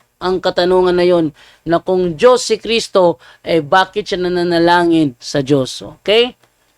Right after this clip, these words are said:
Nananalangin siya kasi nung panahon siya nagkatawang tao, binitawan niya ang kanyang pagkapantay sa Diyos.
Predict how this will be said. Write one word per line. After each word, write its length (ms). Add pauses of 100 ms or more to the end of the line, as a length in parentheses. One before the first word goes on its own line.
(160)
Nananalangin 720
siya 320
kasi 320
nung 160
panahon 320
siya 240
nagkatawang 480
tao, 480
binitawan 760
niya 180
ang 80
kanyang 400
pagkapantay 720
sa 160
Diyos. 380